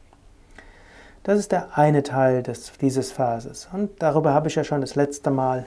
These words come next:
gesprochen, dass du überlegen kannst, ist die Reihenfolge deiner spirituellen Praktiken noch angemessen? Ist sie so gut für dich? Du kannst auch überlegen, und dazu möchte ich dich auch nochmal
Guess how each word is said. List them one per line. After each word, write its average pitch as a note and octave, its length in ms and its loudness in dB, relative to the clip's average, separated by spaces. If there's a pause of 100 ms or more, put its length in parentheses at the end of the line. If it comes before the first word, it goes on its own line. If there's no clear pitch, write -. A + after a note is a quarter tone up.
(120)
gesprochen, D3 640 -2 (540)
dass - 160 -8
du C#3+ 100 0
überlegen D3 420 4
kannst, D3 400 -2
ist - 180 -10
die D3 100 4
Reihenfolge F3+ 1120 4
deiner D#3+ 360 2
spirituellen D#3+ 580 0
Praktiken D3 560 8
noch F3+ 160 -6
angemessen? D#3+ 720 6 (480)
Ist C#3+ 160 -2
sie D#3+ 80 0
so E3 200 -2
gut G3 300 -4
für C#3+ 200 2
dich? A#2+ 400 -6 (540)
Du F#3+ 100 2
kannst A3 380 0
auch D#3 220 2
überlegen, G#3 640 4
und F3+ 100 0
dazu C#3 240 -2
möchte C3+ 300 -2
ich - 80 -8
dich - 180 -18
auch C3+ 240 0
nochmal C3+ 380 -4